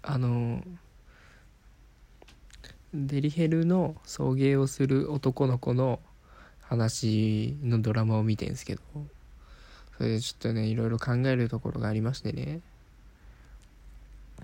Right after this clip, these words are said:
全然、け-、全然有名なドラマじゃないんですけど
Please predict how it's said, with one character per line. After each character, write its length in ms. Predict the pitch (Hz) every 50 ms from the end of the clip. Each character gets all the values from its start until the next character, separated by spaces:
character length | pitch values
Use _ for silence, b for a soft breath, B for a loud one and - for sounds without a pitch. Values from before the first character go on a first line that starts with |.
| - - - - - - - - - - - -
全 260 | 123 - 127 127 135 135
然、 540 | 139 135 135 143 - - - 156 160 165 160
け-、 160 | - 170 170 - - - - -
全 420 | 165 147 143 139 139 156 170 165
然 320 | 165 170 160 156 160 160 156
有 200 | 151 151 151 147
名 260 | 147 147 143 143 143
な 460 | 139 139 139 139 139 139 143 180 - B B B B B B B B B B - -
ド 140 | 135 135
ラ 80 | 139 127
マ 160 | 131 127 127
じ 100 | 123 120
ゃ 60 | 113
な 100 | 110 107
い 60 | 107 110
ん 40 |
で 40 | 113
す 80 | 123 -
け 120 | - 110
ど 240 | 107 - - -